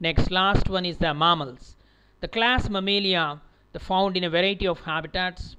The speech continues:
polar ice caps, deserts, mountains, forests, grasslands, and dark caves. Some of them have adapted to fly also,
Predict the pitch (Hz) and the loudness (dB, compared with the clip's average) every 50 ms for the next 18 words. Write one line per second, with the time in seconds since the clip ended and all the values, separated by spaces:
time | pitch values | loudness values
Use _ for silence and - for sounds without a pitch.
0 | - - 175 175 180 180 185 185 170 - 160 165 160 - 180 - 185 175 165 165 | -6 -4 -2 0 0 0 0 0 -2 -4 -8 -6 -4 -4 -4 -4 -4 -6 -6 -8
1 | - - - - 156 170 156 151 170 175 170 156 - - - 160 151 160 165 160 | -8 -10 -12 -6 -4 -6 -4 -2 -4 -4 -4 -4 -6 -10 -6 -6 -6 -4 -6 -6
2 | 151 190 180 175 160 147 - - - - 165 165 165 165 165 - - - - - | -4 -4 -4 -4 -2 -4 -4 -4 -4 -6 -6 -6 -6 -8 -10 -12 -16 -20 -20 -20
3 | 135 143 165 170 175 160 - - 170 165 165 160 147 - - 160 143 143 135 131 | -12 -8 -6 -6 -6 -6 -8 -8 -8 -8 -8 -8 -8 -8 -8 -8 -8 -8 -12 -14
4 | - - _ _ _ _ _ _ _ _ _ _ _ _ _ _ _ - _ - | -16 -18 _ _ _ _ _ _ _ _ _ _ _ _ _ _ _ -20 _ -14
5 | 147 143 156 160 165 165 156 - - 135 - - 165 165 165 160 - - - - | -8 -2 0 2 2 2 0 -4 -10 -12 -4 -2 0 0 0 -2 -6 -10 -10 -12
6 | - _ _ _ _ - - 180 190 196 202 202 175 196 196 185 156 170 175 175 | -14 _ _ _ _ 6 8 8 8 8 4 2 2 0 0 0 2 2 2 2
7 | 180 - 156 170 185 185 185 - - 185 - - 165 - - - - 185 185 196 | 2 2 0 2 2 0 0 -2 -6 -6 -6 -8 -10 -10 -12 -6 -2 0 2 4
8 | 202 190 175 165 160 151 - - 165 160 - | 4 4 4 2 0 -2 -8 -10 -10 -10 -10